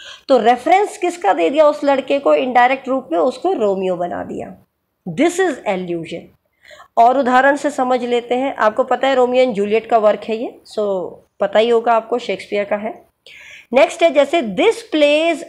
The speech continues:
is like the garden of Eden।"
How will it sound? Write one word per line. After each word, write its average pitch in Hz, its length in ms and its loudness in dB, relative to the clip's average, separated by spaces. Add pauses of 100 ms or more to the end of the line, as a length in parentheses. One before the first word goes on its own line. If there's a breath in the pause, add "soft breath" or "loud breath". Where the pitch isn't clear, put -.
is 247 360 0
like 226 380 4
the 196 140 2 (140)
garden 233 520 4
of 196 280 4 (200)
Eden।" 196 300 2